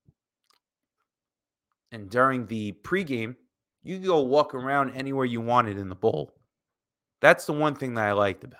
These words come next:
it. You could go down to the glass for warm-ups. You could go walk around the center over by center ice and by half court for the Laker games. And nobody's gonna question you at all pregame. "Where's your ticket?"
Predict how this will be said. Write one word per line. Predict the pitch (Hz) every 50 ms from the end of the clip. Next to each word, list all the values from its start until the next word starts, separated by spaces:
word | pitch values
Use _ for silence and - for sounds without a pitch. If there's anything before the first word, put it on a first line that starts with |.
| - -
it. | - - _ _ _ _ _ _ _ _ _ _ _ -
You | 107 117
could | 117 117 113 107
go | 120 143 143 139
down | 117 135 131 127 127
to | 127
the | 113 104
glass | 95 - 123 131 139 139 135 -
for | - 127
warm-ups. | 123 123 123 131 135 131 127 123 123 120 - - - _ _ _ _ _ _ _ _ -
You | 117 123 127
could | 127 131 123
go | 127 131 127
walk | 120 120 123 123 127 - 123
around | 117 117 131 135 135 131 131 131 131
the | 117 113
center | - - - 143 139 143 143 139 135
over | 127 123 113
by | 123 113
center | 135 - - 139 120 117 113 113
ice | 117 127 127 123 - -
and | 113 95
by | 98 101 101 98 95 - _ _ _ _ _ _ _
half | _ - 127 131 127 -
court | - - 127 131 131 131
for | 131 - 120
the | 104 107
Laker | 104 113 117 113 113 104
games. | 98 104 101 101 98 98 - - _ _ _ _ _ _ _ _ _ _ _ _ _ _ _ _ -
And | 143 139 135 139 131 - _ _ -
nobody's | 147 147 147 147 165 165 151 -
gonna | - 160 147
question | - - 139 139 131 - - 123
you | 113 107 110
at | 110
all | 107 104 101 -
pregame. | - - 117 107 98 92 82 80 104 - _ _ _ _ _ _ _ _
"Where's | 113 113 120 120 95
your | 107 104
ticket?" | - - 107 98 - - - -